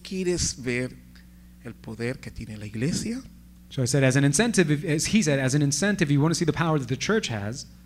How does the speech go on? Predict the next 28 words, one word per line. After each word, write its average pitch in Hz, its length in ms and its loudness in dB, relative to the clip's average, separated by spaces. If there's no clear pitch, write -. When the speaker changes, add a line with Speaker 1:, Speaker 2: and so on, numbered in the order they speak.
Speaker 1:
nosotros 202 360 0
tenemos, 202 720 2
yo 175 200 2
tengo, 156 420 0
dijo 120 340 -2
él, 147 200 -2
mil 175 500 -6
familias 135 760 -4
en 113 220 -6
mi 113 200 -4
congregación. 110 840 -4
Speaker 2:
He 151 80 4
said, 139 180 2
"I 143 160 0
have 156 240 2
a 160 80 -8
thousand 185 460 -2
families 131 360 0
in 123 60 2
my 123 120 2
congregation." 120 680 0
Speaker 1:
Le 147 120 6
daría 160 320 6
una 208 240 0
pancarta 170 960 -2
a 160 60 -4
cada 175 360 0
uno 120 440 4